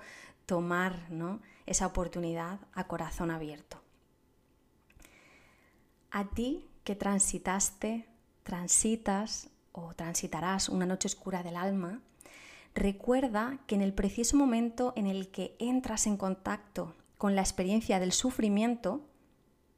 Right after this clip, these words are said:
tienes la enorme oportunidad de transformar tu vida. El primer y más importante paso es elegir tomar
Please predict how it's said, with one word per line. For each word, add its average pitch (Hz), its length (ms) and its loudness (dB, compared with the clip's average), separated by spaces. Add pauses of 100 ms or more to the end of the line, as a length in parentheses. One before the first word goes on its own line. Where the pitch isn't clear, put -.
(600)
tienes 262 560 4
la 185 260 -2
enorme 208 360 2
oportunidad 214 680 2
de 196 200 0
transformar 185 720 -4 (220)
tu 175 180 -4
vida. 165 320 -6 (1200)
El 202 200 2
primer 202 560 0
y 196 120 -2
más 202 280 2
importante 196 500 0
paso 208 400 2
es 214 260 0
elegir 196 580 -2
tomar 190 480 0